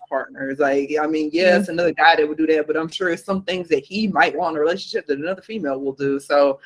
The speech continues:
Speaker 1: I just be mindful when you're doing that stuff. Like, some, is it worth it?
Speaker 2: Right.
Speaker 1: I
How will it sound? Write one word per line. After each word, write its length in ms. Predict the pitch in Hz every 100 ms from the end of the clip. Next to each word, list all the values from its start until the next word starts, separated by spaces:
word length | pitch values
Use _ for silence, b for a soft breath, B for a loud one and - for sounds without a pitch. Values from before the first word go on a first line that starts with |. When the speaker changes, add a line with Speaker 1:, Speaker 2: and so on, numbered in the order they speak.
| b b -
Speaker 1:
I 220 | 151 185
just 320 | 180 180 196
be 100 | 254
mindful 500 | 233 226 370 - 247
when 140 | 214 214
you're 80 |
doing 240 | 190 226 226
that 200 | 175 -
stuff. 160 | 190 180
Like, 160 | 156
some, 400 | - 202 214 196 -
is 160 | 190
it 200 | 202 160
worth 300 | 156 175 - -
it? 320 | 101 95 _ _ _ _ _ _ -
Speaker 2:
Right. 360 | 208 196 180
Speaker 1:
I 80 | -